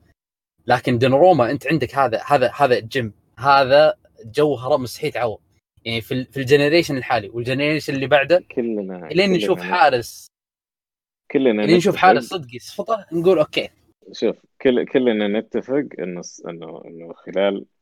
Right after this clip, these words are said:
Speaker 2: يعني، يمكن السنة اللي راحت، أو خلينا، خلينا نقول، آه، تسعتاش، عشرين، عشرين واحد وعشرين، وخمس سنوات إلى عشر سنوات قدام،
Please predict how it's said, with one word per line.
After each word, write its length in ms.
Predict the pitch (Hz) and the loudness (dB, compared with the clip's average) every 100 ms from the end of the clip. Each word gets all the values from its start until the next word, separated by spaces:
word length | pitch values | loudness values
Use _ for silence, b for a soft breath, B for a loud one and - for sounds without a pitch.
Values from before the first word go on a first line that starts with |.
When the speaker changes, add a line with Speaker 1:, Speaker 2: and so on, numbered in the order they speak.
| _ _ _ _ _ _ _ _ | _ _ _ _ _ _ _ _
Speaker 2:
يعني، 280 | - 80 78 | -16 -14 -14
يمكن 500 | 76 76 - 82 78 - | -16 -16 -14 -14 -14 -18
السنة 320 | - - 104 | -12 -4 -2
اللي 140 | 104 98 | 0 2
راحت، 380 | 101 113 180 190 _ _ _ _ _ - | 2 2 0 -8 _ _ _ _ _ -10
أو 280 | 67 55 | -10 -10
خلينا، 320 | - - 80 78 | -12 -10 -10 -8
خلينا 360 | 98 95 101 | -4 -2 -2
نقول، 420 | 90 101 95 80 | -2 -2 -2 -6
آه، 340 | 80 80 80 80 _ _ _ _ _ _ _ | -10 -12 -14 -20 _ _ _ _ _ _ _
تسعتاش، 420 | - 107 98 104 92 | -6 -2 2 2 0
عشرين، 340 | - 110 127 | -4 0 0
عشرين 280 | 90 104 104 | -2 -4 -4
واحد 180 | 95 92 | -4 -6
وعشرين، 680 | 87 - 120 139 160 180 - _ _ _ _ _ _ _ _ _ _ _ _ - - | -6 -6 -4 -2 -4 -6 -12 _ _ _ _ _ _ _ _ _ _ _ _ -16 -10
وخمس 360 | 98 - 147 | -4 2 2
سنوات 600 | 123 - 117 123 131 143 | 2 2 4 4 2 0
إلى 200 | - 131 | 0 2
عشر 300 | 123 151 - 143 | 4 2 0 -4
سنوات 460 | - 98 92 87 - | -4 -6 -6 -10 -12
قدام، 580 | - - 90 113 202 | -20 -12 -4 -4 -4